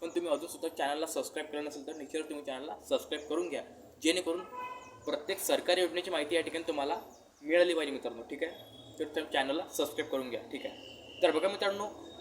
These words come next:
या शेळी अनुदान योजनेअंतर्गत शेतकऱ्याला नव्वद टक्के अनुदान या ठिकाणी सरकारने दिलेलं आहे आणि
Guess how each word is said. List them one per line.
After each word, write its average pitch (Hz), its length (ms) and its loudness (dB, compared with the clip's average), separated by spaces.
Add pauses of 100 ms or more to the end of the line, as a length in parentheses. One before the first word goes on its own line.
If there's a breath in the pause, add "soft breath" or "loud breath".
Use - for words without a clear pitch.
(160)
या 214 220 6 (240)
शेळी 180 540 6
अनुदान 175 320 4
योजनेअंतर्गत 151 720 2 (1040)
शेतकऱ्याला 170 580 6 (840)
नव्वद 214 420 8
टक्के - 220 4
अनुदान 160 260 6
या 175 60 2
ठिकाणी 165 220 0
सरकारने 147 340 2 (100)
दिलेलं 165 260 8
आहे 156 200 2 (480)
आणि 180 180 4